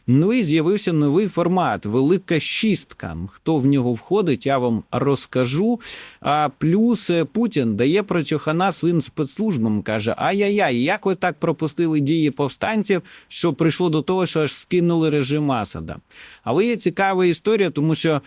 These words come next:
путінські, кремлівські медіа казали дещо інше. «Все по плану, ми все зробили». А тут, виявляється, ні. Прозівали віп,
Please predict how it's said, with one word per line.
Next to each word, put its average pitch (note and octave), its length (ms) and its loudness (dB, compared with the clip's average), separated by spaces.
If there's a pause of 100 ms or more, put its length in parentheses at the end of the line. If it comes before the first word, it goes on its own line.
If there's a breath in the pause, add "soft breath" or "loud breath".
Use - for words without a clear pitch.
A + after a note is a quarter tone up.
(340 soft breath)
путінські, F3+ 600 0
кремлівські D#3 680 0
медіа D3 760 0 (380)
казали C#3+ 420 -2
дещо D3+ 380 0
інше. D#3+ 400 0
«Все - 240 -2
по C3 180 -2
плану, D3 580 -2 (140)
ми A#2+ 200 2
все D3 280 0
зробили». C#3 680 -2 (360 soft breath)
А A2+ 120 -2
тут, F3 200 0
виявляється, A#2+ 640 0
ні. A#2 360 2
Прозівали D#3 920 0
віп, C3 360 0